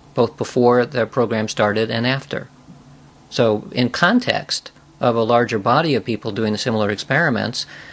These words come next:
the fraud hypothesis doesn't wash. In fact, their results aren't bigger or even, or even more repeatable than what other people have reported. They fit very nicely within the larger body of data.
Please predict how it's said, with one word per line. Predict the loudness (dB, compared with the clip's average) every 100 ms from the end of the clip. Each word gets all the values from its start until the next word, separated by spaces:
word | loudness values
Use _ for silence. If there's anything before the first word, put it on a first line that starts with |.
| -20 -8
the | -6
fraud | 4 6 6
hypothesis | 4 2 0 -2 -4 -4
doesn't | 0 -2 0
wash. | 0 0 -2 -6 -10 -14 _ -20 -8
In | 0
fact, | 4 2 0 -20 -2
their | 2
results | 4 4 2 2 -2 2
aren't | 2 0 -4 0
bigger | 2 2 0 -4 -12 _ _ -20 -20 -10
or | 2 4
even, | 4 2 0 2
or | 2
even | 2 2
more | 4 4 4
repeatable | 0 0 0 0 -2 -4 _ _ -8 0
than | 4
what | 4
other | 4 0
people | -2 -4 -4
have | -2 -2
reported. | -2 -2 -2 -2
They | -2
fit | -2 -4 -4
very | -8 0 2 4
nicely | 2 2 0 -2
within | -2 -2 -2
the | 0
larger | 0 0 -2
body | -2 0 -2
of | -6 -6
data. | -8 -8 -10